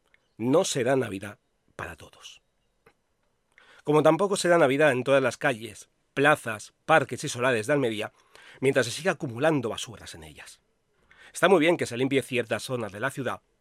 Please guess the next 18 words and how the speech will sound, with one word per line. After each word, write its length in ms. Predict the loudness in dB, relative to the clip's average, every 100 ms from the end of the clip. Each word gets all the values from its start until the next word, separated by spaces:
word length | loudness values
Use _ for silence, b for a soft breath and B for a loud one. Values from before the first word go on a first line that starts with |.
| _ _ _
pero 160 | -18 -14
es 80 |
que 80 | -4
hay 80 | -2
más 220 | -2 -2
Almería 420 | -4 -4 -8 -10
además 300 | -10 -12 -14
del 100 | -14
centro, 380 | -12 -10 -10 -12 _ _ _ _ _
y 120 | -14
de 100 | -14
ciertas 400 | -6 -6 -4 -6
calles 360 | -2 -2 -2 -4
más 280 | -2 -4 -4
transitables 580 | -12 -14 -14 -16 -16 -18
de 80 |
la 100 | -18
capital. 400 | -16 -18 -16 -20